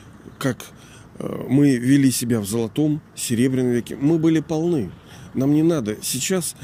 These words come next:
любое негативное действие — это не что иное, как попытка души выжать откуда-то, хоть откуда-то, какого-то, хоть,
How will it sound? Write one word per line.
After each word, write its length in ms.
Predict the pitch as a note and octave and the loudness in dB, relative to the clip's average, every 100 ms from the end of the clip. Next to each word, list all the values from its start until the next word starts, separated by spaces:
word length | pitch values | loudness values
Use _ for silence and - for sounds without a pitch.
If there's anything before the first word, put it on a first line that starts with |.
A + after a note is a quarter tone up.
| D3+ - | -16 -10
любое 380 | - C#3+ D3+ D#3+ | 0 2 4 4
негативное 580 | C#3+ C3+ C#3 D#3+ C3+ C3 | 4 2 0 0 0 0
действие — 460 | B2+ F#3 D#3 A#2+ A2+ | 0 -2 -2 -4 -4
это 300 | C#3 C3+ C3+ - - - - | -4 -4 -6 -8 -16 -18 -4
не 100 | C3+ | -2
что 340 | C3 - F3+ | -2 0 2
иное, 240 | D3+ D3 D3+ | 2 2 0
как 220 | - A#2+ | -4 -6
попытка 540 | C3+ B2+ F3+ E3 - | -6 -2 0 0 -2
души 500 | A2 B2+ B2 G#3+ G#3 F#3 - - - - - | -2 -2 -2 0 0 -2 -12 -20 -20 -20 -6
выжать 520 | A#2+ D#3 F#3 C#3+ - | 2 4 4 2 0
откуда-то, 640 | B2 - F#3+ F3 C3+ - | -4 -4 -2 0 0 -4
хоть 240 | A2 D#3 D#3+ | -4 -4 -4
откуда-то, 760 | D#3 - G3 D3+ B2 - B2 | -6 -4 0 2 0 -2 -4
какого-то, 580 | A2+ C3+ - F3+ C#3 A#2 | -4 -6 0 0 0 -4
хоть, 220 | - D#3 | -6 -8